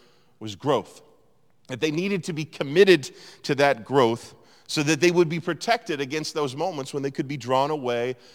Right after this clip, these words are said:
by things that were not true. You see, sustained growth is never random. It's always intentional. And being a church on purpose is, is really all about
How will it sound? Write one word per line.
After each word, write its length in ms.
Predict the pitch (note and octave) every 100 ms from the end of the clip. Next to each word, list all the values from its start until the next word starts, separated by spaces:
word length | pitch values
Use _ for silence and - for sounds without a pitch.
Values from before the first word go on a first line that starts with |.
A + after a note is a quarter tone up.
| _
by 100 | C3
things 460 | C3 C#3+ C3 B2+ A#2+
that 160 | A2+
were 100 | A#2
not 200 | A2 A2 -
true. 300 | D#3 A#2 E2+ _ _ _ _ _ _ -
You 60 |
see, 140 | - F3
sustained 800 | - D#3+ - F#3+ F#3+ F#3+ F#3 C#3
growth 580 | B2 B2+ C3+ C3 - - _ _ _ -
is 160 | A#2+ C3
never 280 | D3 C3 B2
random. 520 | C3+ C#3+ B2 F#2+ F2 _ _
It's 200 | B2 A2+
always 840 | - F3 F3+ E3+ D#3+ D3+ C3 - - - - -
intentional. 720 | C3 - D#3+ D3+ - G2+ F2+ _ _ _ _ -
And 120 | C#3
being 180 | G3 G#3+
a 60 | F#3
church 340 | A3+ G#3+ - -
on 200 | D3 C#3
purpose 580 | - C4+ G3 C#3+ C#3+ -
is, 360 | D#3+ D#3 C3 - _ _ -
is 160 | D#3
really 300 | F#3 D#4 D#4+
all 340 | A#3 F3+ G3 G3+
about 520 | D#3+ F3 F3 E3